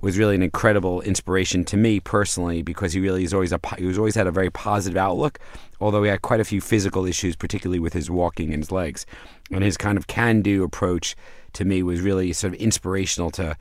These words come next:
kind of how I like to lead my life. So, so it was more about the man and the character, uh, in terms of the actual event. And by the way, Mister Zalbidovich, or Poyu, who's also a very, very dear friend, and it's funny you got him to speak, uh,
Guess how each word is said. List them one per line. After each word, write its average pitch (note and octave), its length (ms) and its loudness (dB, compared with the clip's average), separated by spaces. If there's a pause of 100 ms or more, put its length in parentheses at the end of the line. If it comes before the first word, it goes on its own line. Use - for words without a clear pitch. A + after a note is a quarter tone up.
(360)
kind F2 180 -4
of E2+ 60 -4
how F#2+ 220 0
I F2+ 80 0
like F2 180 -2
to F2 80 -6
lead E2 180 -2
my D#2 120 0
life. D2 420 -6
So, F2+ 360 -4
so - 220 -2
it G2+ 120 2
was G#2 100 4
more C3+ 260 8
about G#2 400 4 (280)
the F#2+ 80 0
man G#2+ 480 8
and F#2 160 4
the F2 60 0
character, G#2 640 2 (360)
uh, E2+ 100 -8
in F2+ 180 -6
terms G2 300 2
of F2+ 60 0
the F#2+ 80 2
actual F#2 300 2
event. F#2+ 220 2
And G#2+ 100 2
by B2+ 100 8
the B2+ 60 8
way, A2 100 6
Mister G#2 280 2
Zalbidovich, G#2 760 4 (220)
or F#2 120 0
Poyu, G#2+ 460 4 (340)
who's F#2 180 -2
also G#2+ 360 2
a F#2 140 -4
very, G2+ 300 4
very F2+ 180 2
dear E2+ 240 0
friend, F#2 440 0 (680)
and E2+ 80 -2
it's D#2+ 100 -2
funny G2 220 2
you E2+ 60 2
got F2 140 0
him E2+ 80 4
to D#2+ 40 0
speak, F2+ 400 -2 (420)
uh, F#2 140 2